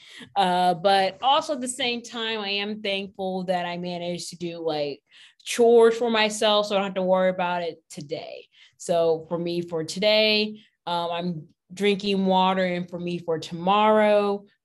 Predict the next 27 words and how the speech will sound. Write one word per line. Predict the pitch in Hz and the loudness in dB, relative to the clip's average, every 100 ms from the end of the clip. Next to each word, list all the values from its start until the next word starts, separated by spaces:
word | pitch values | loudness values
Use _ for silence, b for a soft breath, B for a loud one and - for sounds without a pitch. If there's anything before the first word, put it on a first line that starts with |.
| - | -2
okay, | 190 185 185 175 | -2 0 0 0
I | 147 180 190 185 | -2 -4 -6 -4
have, | 196 180 | -4 -2
like, | 175 156 | -4 -8
meal | 160 170 151 | -10 -10 -10
prep, | 147 143 127 _ _ _ | -8 -10 -10 _ _ _
prep | 175 151 - | -4 -4 -8
for | 160 | -10
tomorrow | 156 170 156 156 151 156 | -8 -6 -6 -4 -6 -6
and | 151 | -8
for | 160 | -10
the | 143 | -10
week. | 147 143 - - | -10 -10 -12 -18
So | - 151 139 135 | -12 -10 -8 -8
I'm | - 170 165 160 147 _ _ _ _ 196 | -6 -6 -4 -6 -10 _ _ _ _ -2
helping | 208 208 214 | 0 2 2
myself | 190 185 185 185 | 2 2 0 -2
for | 175 | -8
my | 151 | -8
tomorrow, | 151 214 262 269 254 247 240 B B | -8 2 4 6 8 6 4 B B
and | 190 185 | -4 -2
how | 190 185 | 2 2
can | 185 185 | 2 -2
I | |
help | 175 165 | -4 -6
myself | 160 160 160 151 - - | -6 -6 -6 -6 -10 -10
today? | 160 156 190 175 151 143 156 | -8 0 2 4 2 -2 -6